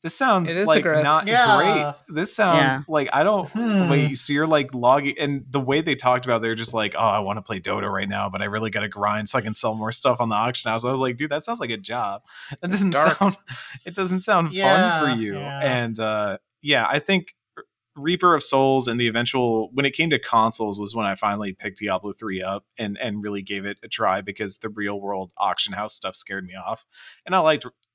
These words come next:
Speaker 1: Diablo three when I played it on consoles quite a bit. It was, it was a good time.
Speaker 2: Yeah, once they
Speaker 1: But
Speaker 2: released Reaper of Souls,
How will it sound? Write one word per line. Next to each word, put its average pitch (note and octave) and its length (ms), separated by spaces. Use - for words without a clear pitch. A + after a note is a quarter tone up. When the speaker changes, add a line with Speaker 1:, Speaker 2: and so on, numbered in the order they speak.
Speaker 1:
Diablo G#2+ 420
three G2 260
when F#2 140
I F#2+ 60
played G2 240
it - 180
on F#2 300
consoles G2 460
quite A2 180
a G2 60
bit. F#2 240
It A2+ 60
was, G2 260
it B2+ 60
was G#2+ 100
a G2+ 60
good G2 180
time. E2+ 320
Speaker 2:
Yeah, F#3+ 260
once A3+ 220
they C#4 80
Speaker 1:
But C4+ 60
Speaker 2:
released G#3+ 420
Reaper G3 260
of D#3 140
Souls, E3 600